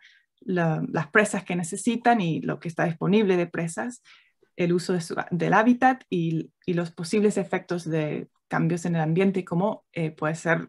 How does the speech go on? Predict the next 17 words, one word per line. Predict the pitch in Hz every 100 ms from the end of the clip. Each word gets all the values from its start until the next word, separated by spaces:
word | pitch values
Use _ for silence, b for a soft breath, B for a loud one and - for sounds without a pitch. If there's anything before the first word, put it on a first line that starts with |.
| -
acciones | 135 143 190 180
de | 180
conservación | 170 165 160 160 180 190
como | 185
la | 165
restauración. | 156 - 160 165 165 - - _ b b
Entonces, | 180 208 233
nuestro | 254 277
programa | 240 226 240
de | 226
investigación | 208 - 196 202 208 190
con, | 156 151 -
con | - 165
estas | 175 208 202
aves | 220 226 240
apunta | 185 - 214 240 262 -
a | 165 165 196